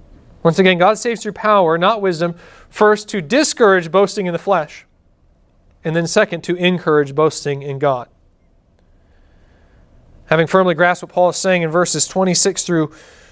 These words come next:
twenty-nine, this point is really just a logical conclusion of what we said so far,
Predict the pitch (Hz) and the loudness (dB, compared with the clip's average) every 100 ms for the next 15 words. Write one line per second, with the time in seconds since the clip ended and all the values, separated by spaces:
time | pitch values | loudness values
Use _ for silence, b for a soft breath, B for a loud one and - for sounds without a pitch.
0 | B - 196 190 180 196 190 180 185 - | B -2 2 2 2 2 0 -2 -8 -6
1 | 196 160 147 180 170 156 156 147 156 175 | -4 -4 -2 -2 0 -2 -4 2 4 4
2 | 185 180 143 - 139 165 180 156 151 147 | 2 -6 -14 -16 -14 -6 -6 -6 -8 -8
3 | 151 139 165 147 156 143 - 170 156 | -8 -4 -4 -2 -4 -6 2 4 4